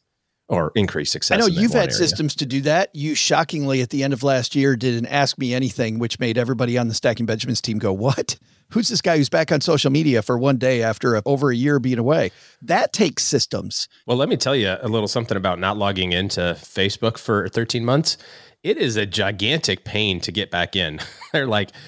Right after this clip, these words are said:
Speaker 1: "Okay, we sent you a password to your email. Okay, now give us the code. Now reset your password. Now go back in your email and get a code. Now download this new app. Oh, you don't have this, this login system? Too bad.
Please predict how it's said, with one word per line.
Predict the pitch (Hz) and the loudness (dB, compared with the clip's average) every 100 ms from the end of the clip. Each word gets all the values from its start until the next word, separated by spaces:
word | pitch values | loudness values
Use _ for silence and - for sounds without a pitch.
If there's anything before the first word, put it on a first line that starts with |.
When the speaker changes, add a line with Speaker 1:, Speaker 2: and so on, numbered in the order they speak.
| 131 - | -14 -6
Speaker 1:
"Okay, | 147 127 | -2 0
we | 110 | 0
sent | 107 98 | 0 0
you | 95 | 0
a | |
password | 92 90 85 | 0 -2 -2
to | - | -4
your | 78 | -6
email. | 80 71 - - - - | -6 -8 -14 -20 -20 -4
Okay, | 139 127 | -2 0
now | 104 95 | 0 0
give | 110 | 0
us | 101 - | 0 -2
the | - | -4
code. | 101 80 73 - | -2 -2 -6 -6
Now | 101 120 | -2 0
reset | 117 - | 0 0
your | 90 | -4
password. | 92 92 85 80 71 - | -2 -2 -2 -6 -12 -6
Now | 143 | -2
go | 170 | 0
back | 135 131 | 0 0
in | 127 | 0
your | 107 | 2
email | 110 95 | 2 2
and | 90 | 0
get | 87 | -2
a | |
code. | - 92 78 - _ | -2 -2 -2 -6 _
Now | 135 160 | -4 0
download | 135 117 104 | 0 0 0
this | 101 - | -2 -2
new | 104 101 | 0 0
app. | 90 85 - _ _ _ | 0 -2 -6 _ _ _
Oh, | 190 147 - - | -2 0 -2 -6
you | 139 | -2
don't | 170 | 0
have | 135 101 | 0 0
this, | 131 - - | -2 -2 -6
this | 139 - | -8 -4
login | 120 135 147 160 156 | -2 0 0 0 0
system? | 180 175 196 208 | -2 -2 0 0
Too | 185 156 | 0 0
bad. | 113 85 69 | 2 0 -2